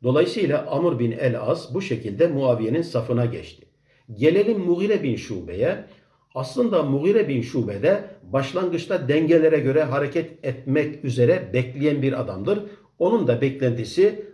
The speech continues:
daha önceden Ömer döneminde Kufe valiliği yapmıştır. Tekrar Kufe'ye vali olmaktır. Hazreti Ali'ye akıl hocalığı yaptığı söylenir. Nitekim de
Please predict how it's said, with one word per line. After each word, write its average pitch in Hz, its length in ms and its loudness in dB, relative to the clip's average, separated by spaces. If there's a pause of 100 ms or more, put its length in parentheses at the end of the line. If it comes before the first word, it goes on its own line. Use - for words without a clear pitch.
(120)
daha 160 220 2
önceden 117 380 -2
Ömer 143 300 0
döneminde 113 460 0
Kufe 151 380 0
valiliği 117 460 2
yapmıştır. 117 580 -4 (320)
Tekrar 143 480 0
Kufe'ye 147 460 2 (120)
vali 127 300 4
olmaktır. 101 520 -4 (440)
Hazreti 196 480 -4
Ali'ye 139 340 2
akıl - 440 0
hocalığı 135 400 2
yaptığı 127 440 2
söylenir. 98 520 -6 (180)
Nitekim 120 500 -2
de 180 260 2